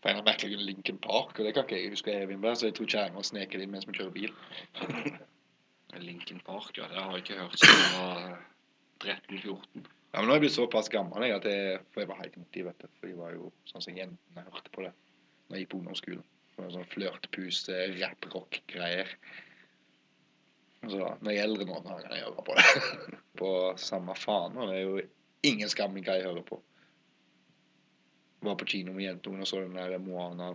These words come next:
Speaker 1: nei, Viana-filmen om disse her som bor ute i, liksom, Hawaii og sånn. Så jeg i uka i bilen, så hørte jeg på The Hakka. <laughs> Med femten, eh, tredve sekunds krigssang fra New Zealand. <laughs>
Speaker 2: The Hakka.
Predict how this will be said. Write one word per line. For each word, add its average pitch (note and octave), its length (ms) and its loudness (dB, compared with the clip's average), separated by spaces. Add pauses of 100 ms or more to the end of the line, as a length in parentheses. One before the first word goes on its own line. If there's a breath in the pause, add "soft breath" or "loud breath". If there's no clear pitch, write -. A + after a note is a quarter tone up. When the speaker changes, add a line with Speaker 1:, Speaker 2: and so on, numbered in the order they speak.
(140)
Speaker 1:
nei, F#2 160 -4
Viana-filmen F2+ 800 -6 (240)
om F2+ 140 -8 (1160)
disse F2+ 180 -8
her E2+ 320 -6 (240)
som - 160 -14
bor F2+ 240 -4
ute F2+ 180 -10
i, F2+ 160 -6
liksom, F2 300 -10
Hawaii F2 360 -4
og F2 120 -6
sånn. G2 160 -10 (840 soft breath)
Så - 160 0
jeg G#2 160 4
i G#2+ 80 2
uka G2 240 -4
i G2 80 -4
bilen, G#2+ 180 2
så G2+ 120 -2
hørte - 160 -10
jeg - 20 -12
på - 240 -8
The G#2+ 160 0
Hakka. - 440 0 (760 loud breath)
<laughs> - 640 -4
Med F#2+ 160 -8
femten, G2+ 720 2
eh, F#2+ 240 -4
tredve F#2 320 0
sekunds G2 400 -2
krigssang - 600 4
fra G2+ 180 -2
New G2 100 -4
Zealand. G2 380 -4 (460 loud breath)
<laughs> - 500 -2
Speaker 2:
The - 80 0
Hakka. - 400 -12